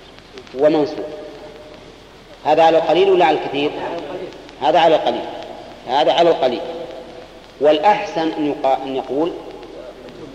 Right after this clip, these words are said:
"لا أقعد إم-"، لا، ن-، بن-، نخليه معرف، خليه على ما، على ما هو عليه. يقول: "لا أقعد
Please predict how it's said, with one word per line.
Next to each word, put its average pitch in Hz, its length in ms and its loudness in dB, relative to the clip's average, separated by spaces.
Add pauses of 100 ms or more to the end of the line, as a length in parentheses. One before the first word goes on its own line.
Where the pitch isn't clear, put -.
"لا 147 500 4
أقعد 151 600 0 (1700)
إم-"، 175 200 2 (140)
لا، 139 280 0
ن-، 117 280 -6
بن-، 123 340 -2
نخليه 156 220 0
معرف، 165 280 0 (1200)
خليه 143 240 -2
على 131 140 -4
ما، 139 280 -4 (140)
على 131 120 -4
ما 131 80 -2
هو 120 40 -2
عليه. - 1200 -12
يقول: 151 260 2
"لا 151 220 6
أقعد 170 460 4